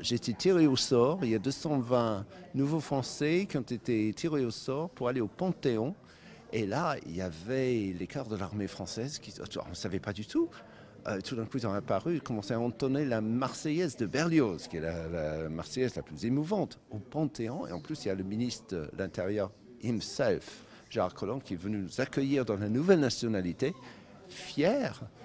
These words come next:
C'est, c'est, c'est, c'est, c'est, ça n'exprime pas le, le, le, le tiers de ce que je, j'ai ressenti, parce que, euh, on s'est tous dit avec tous ces étrangers t-, qui étaient là que, waouh, ils se sont pas fichus de nous, hein. Et faire une, ce-, euh, une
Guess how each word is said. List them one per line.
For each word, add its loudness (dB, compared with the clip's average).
C'est, -6
c'est, -14
c'est, -14
c'est, -14
c'est, -14
ça -10
n'exprime -4
pas 2
le, 2
le, -4
le, -2
le -2
tiers 4
de -2
ce -4
que -6
je, -4
j'ai -4
ressenti, -6
parce -8
que, 0
euh, 0
on -4
s'est -2
tous -6
dit 0
avec 0
tous -6
ces -4
étrangers -2
t-, -6
qui -6
étaient -6
là -4
que, -2
waouh, -4
ils -6
se -10
sont -6
pas -6
fichus -8
de -10
nous, -2
hein. -2
Et 2
faire -2
une, 2
ce-, -6
euh, -4
une -2